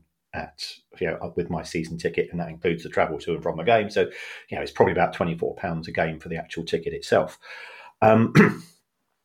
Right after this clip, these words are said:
but you can sell those tickets, especially if it's against a, you know, for want of a better phrase, a bigger team. You can sell that ticket for forty, fifty quid, and, you know, they can make more money. Um,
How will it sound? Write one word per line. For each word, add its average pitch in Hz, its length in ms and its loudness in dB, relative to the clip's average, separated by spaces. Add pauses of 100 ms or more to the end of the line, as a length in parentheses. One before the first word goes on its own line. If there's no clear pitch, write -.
(640)
but 131 160 10
you 127 80 12
can 113 140 6
sell 123 220 10
those 85 220 8
tickets, - 400 2
especially - 420 4
if 90 80 4
it's 98 140 2
against 95 400 4
a, 85 260 4 (180)
you 107 100 -6
know, - 60 -8
for 95 100 -4
want 95 140 0
of 78 40 -10
a 76 40 -4
better 80 180 4
phrase, - 280 0
a - 40 -18
bigger 95 200 2
team. 113 260 6
You 101 80 0
can 98 60 -4
sell 95 180 4
that 82 160 2
ticket - 260 -4
for 85 60 -10
forty, 85 340 2
fifty 87 280 -2
quid, 98 300 6 (560)
and, 98 440 4 (500)
you - 120 0
know, 82 100 0
they 87 100 4
can 101 120 -2
make 92 200 2
more 95 100 4
money. 101 220 4 (480)
Um, 113 540 6